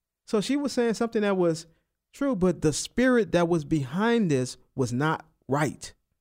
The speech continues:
But, but Paul was greatly annoyed and turned and said to who? Said to the spirit.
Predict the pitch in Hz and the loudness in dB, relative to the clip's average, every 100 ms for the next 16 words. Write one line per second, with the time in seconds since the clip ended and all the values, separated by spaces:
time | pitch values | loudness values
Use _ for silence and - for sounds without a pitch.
0 | _ _ _ _ _ _ _ _ _ _ | _ _ _ _ _ _ _ _ _ _
1 | _ _ _ _ _ _ _ _ _ _ | _ _ _ _ _ _ _ _ _ _
2 | _ _ _ _ 160 - _ - 143 - | _ _ _ _ -4 -4 _ -4 -4 -4
3 | 202 214 151 120 165 190 _ _ _ _ | -2 0 2 0 -4 -8 _ _ _ _
4 | 135 123 110 156 196 202 196 190 208 117 | -6 -4 0 0 2 2 4 2 2 0
5 | 127 165 _ _ _ _ 156 139 - 202 | -4 -8 _ _ _ _ -4 -4 -2 0
6 | 220 220 165 - 196 196 185 170 156 151 | 2 2 0 0 0 0 0 0 0 0
7 | 226 320 _ _ _ - 202 196 208 156 | -4 -4 _ _ _ -4 -2 0 0 0
8 | 131 - - 254 151 | -2 -4 -4 -2 -2